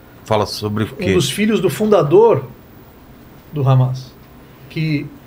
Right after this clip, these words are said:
Speaker 2: um dos filhos dos funda-, um, um dos filhos de um dos fundadores do Hamas, ele acabou se dando conta de toda essa barbárie,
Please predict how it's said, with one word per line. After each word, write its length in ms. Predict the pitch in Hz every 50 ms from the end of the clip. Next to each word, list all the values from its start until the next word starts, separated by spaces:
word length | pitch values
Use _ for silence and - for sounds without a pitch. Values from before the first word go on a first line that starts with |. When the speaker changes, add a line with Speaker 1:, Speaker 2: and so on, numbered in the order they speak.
| - - - - - - - - - -
Speaker 2:
um 100 | 175 185
dos 160 | 190 165 -
filhos 260 | - 196 196 220 185
dos 160 | 160 190 139
funda-, 300 | - - 190 190 180 180 196
um, 200 | 202 226 233 214 - -
um 220 | 208 233 277 277
dos 220 | 247 220 185 -
filhos 680 | - - - 180 180 180 180 214 240 247 - - - - - - - -
de 100 | - 147
um 80 | 180 202
dos 140 | 226 220 -
fundadores 640 | - 208 208 196 180 160 156 185 226 220 185 151 139
do 100 | 147 131
Hamas, 520 | 131 127 127 127 135 190 - - - - - - - - - - - - - -
ele 140 | 160 156 170
acabou 440 | 165 135 - 185 165 151 156 165 151
se 140 | - - 175
dando 260 | 151 165 175 180 175
conta 400 | 127 - - 175 208 226 196 -
de 100 | 147 143
toda 240 | 139 135 185 185 185
essa 180 | 165 127 - 151
barbárie, 640 | 135 139 143 139 135 131 135 139 147 156 170 208